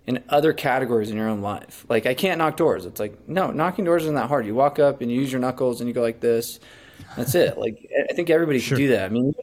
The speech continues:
Speaker 1: pe-, I was in a wheelchair and I still did it. Like, you know, I, I broke my ankle one summer and it was just like, "No." And the doctor's like, "You gotta wait six weeks." And I'm like, "F that. Give me some crutches
Speaker 2: Yeah.
Speaker 1: or something.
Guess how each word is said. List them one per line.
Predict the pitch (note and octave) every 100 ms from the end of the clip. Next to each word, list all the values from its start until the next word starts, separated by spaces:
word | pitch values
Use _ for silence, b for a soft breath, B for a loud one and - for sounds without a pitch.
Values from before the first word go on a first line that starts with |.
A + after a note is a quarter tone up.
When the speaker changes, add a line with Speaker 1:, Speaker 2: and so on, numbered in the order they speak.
| -
Speaker 1:
pe-, | F3
I | C3+ E3
was | G#3
in | D#3
a |
wheelchair | A#2+ C#3 F3 - A2+
and | G#2
I |
still | G#2 - G#2+
did | G#2 F#2
it. | -
Like, | G#2 G2+ B B B B B -
you | C#3+
know, |
I, | B2+ C3+ -
I | -
broke | A#2 C#3 C#3+
my | C3+ B2
ankle | D3 C#3+ A#2+
one | A#2
summer | G#2+ A2+ A2 G2+
and | G2+
it | G2+
was | A2+
just | A2
like, | A2 G2+ -
"No." | D3 F3 F#3+ F3
And | C#3+
the | C3
doctor's | A#2 A#2 A#2
like, | A2
"You | E3
gotta | F#3+
wait | F3+ F3
six | - F3 -
weeks." | F#3 A#2+ -
And | A2
I'm |
like, | F#2+ F2 -
"F | - D#3 -
that. | D3+ D#3 C#3+ - - -
Give | C#3+
me | D3+
some | D3
crutches | - D3 C#3 C#3+ B2
Speaker 2:
Yeah. |
Speaker 1:
or | A2+
something. | - D3 C#3